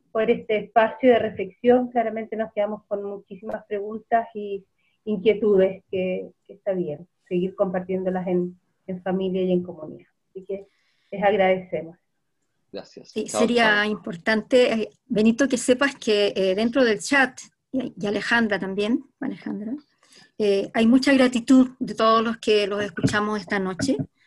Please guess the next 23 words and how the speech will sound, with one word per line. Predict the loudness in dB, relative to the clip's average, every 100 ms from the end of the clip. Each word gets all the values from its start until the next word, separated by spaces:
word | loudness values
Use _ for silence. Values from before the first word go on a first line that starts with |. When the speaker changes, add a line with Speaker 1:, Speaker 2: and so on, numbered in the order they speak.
| _ _ -2
Speaker 3:
porque | -2 2 2
partimos | 2 0 2 2 0
diciendo | 0 0 0 0
que | 0
necesitábamos | -2 -4 0 2 4 2 0 -2 _ -4
alguna | -2 0 0
iluminación | 0 0 -2 -4 -4 -2 -2
para | -2 -2
nuestra | -4 -6 -6
reflexión. | -8 -10 -12 -8 -8 -10 _ _ _ _ _ _ _ -2
Y | 0 0
ustedes | -2 0 2 2 0 -2
fueron | -2 0
muy | 0 -2
claros | 0 0 0 -4
porque | -6 -4
lo | -4
han | -4
vivido | -6 -6 -2 0
y |
lo | -2
están | -4 -6
viviendo. | -6 -2 0 -2 -6 -12